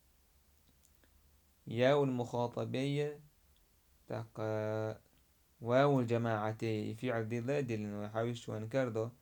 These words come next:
إذا كان المحذوف ألفا دعدي أكنك ألف تلا. بقي ما قبل الياء والواو مفتوحا.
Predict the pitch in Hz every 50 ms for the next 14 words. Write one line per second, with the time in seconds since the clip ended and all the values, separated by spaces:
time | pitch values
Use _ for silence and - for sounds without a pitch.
0 | _ _ _ _ _ _ - 110 104 113 113 113 110 - 135 143 160 170 165 156
1 | 147 135 123 113 110 113 107 113 113 110 110 117 110 107 107 110 110 107 104 104
2 | 104 113 131 143 156 151 143 143 - 113 110 107 107 - - 139 139 135 117 113
3 | - - - 107 110 113 117 - _ _ _ _ _ _ _ _ _ _ _ _
4 | _ _ _ - - 107 113 135 160 170 165 156 135 120 113 113 120 123 120 117
5 | 120 123 135 156 160 160 151 143 147 139 127 123 113 113 107 104 104 101 101 104
6 | 110 120 120 127 135 147 143 - - _ _ _ _ _ _ _ - - _ _
7 | _ _ _ _ _ _ - - - 110 110 107 107 107 110 117 123 127 131 127
8 | 127 131 135 - - 110 107 107 - - - 107 104 104 104 104 104 104 104 104
9 | 101 104